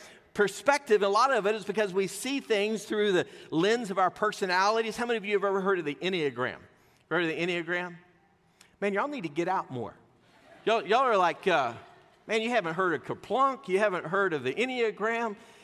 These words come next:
You know, read some books, you know, do some stuff, learn, grow. So anyway, Enneagram, come on, some, Google that. Y'all go, so everybody's on their phones like, "Enneagram, what is that?" Enneagram,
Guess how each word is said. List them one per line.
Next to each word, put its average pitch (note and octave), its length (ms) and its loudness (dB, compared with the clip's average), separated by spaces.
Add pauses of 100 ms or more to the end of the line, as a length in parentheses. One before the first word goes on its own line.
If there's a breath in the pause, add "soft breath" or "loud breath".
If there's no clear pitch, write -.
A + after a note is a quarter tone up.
(180 loud breath)
You G3 100 0
know, E3 140 0
read A#3 260 -6
some A3+ 160 -8
books, G#3+ 560 -4
you D#3+ 120 -4
know, C3+ 200 -4 (380 loud breath)
do A#3+ 140 -4
some F#3 200 -10
stuff, D#3 340 -2
learn, F3 360 -2
grow. F#3 240 -2 (280 loud breath)
So G3+ 200 2
anyway, G#3 380 2 (480 loud breath)
Enneagram, G3 840 2
come C4 200 -2
on, C4+ 160 0
some, G3 180 -2
Google B3+ 440 0
that. D#3 240 2
Y'all A3 160 2
go, F3+ 200 0
so F3 140 -2
everybody's E3 320 0
on F3 80 -2
their C3+ 100 -4
phones F3+ 360 -2
like, B2 240 -2
"Enneagram, C3+ 760 -4
what D#3 160 -8
is B2+ 200 -8
that?" - 360 -12 (440 loud breath)
Enneagram, D#3 540 -4